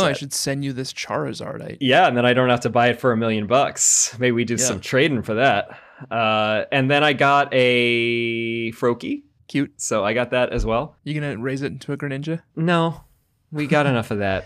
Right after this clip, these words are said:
Speaker 2: <laughs>
Speaker 1: Yeah, it's fun to get the starters.
Speaker 2: The starters were fun, um, but I did not get anything else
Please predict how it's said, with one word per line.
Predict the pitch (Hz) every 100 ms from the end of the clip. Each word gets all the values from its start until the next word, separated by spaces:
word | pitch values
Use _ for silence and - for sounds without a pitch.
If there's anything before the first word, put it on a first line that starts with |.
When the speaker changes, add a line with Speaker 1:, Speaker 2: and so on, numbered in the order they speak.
| -
Speaker 2:
<laughs> | -
Speaker 1:
Yeah, | 233 240
it's | - 196
fun | - 262 339
to |
get | 254 233
the | 196
starters. | - 151 175 113 98 - - - -
Speaker 2:
The | 170
starters | - 202 208 233 220
were | 196 -
fun, | - 135 127 123 117 - -
um, | 117 113 107
but | 98 120
I | 120 120
did | 135 120
not | 117 110 107 -
get | 113 110 90 _ 107
anything | 107 104 98 92 - 95 87 82 -
else | 101 87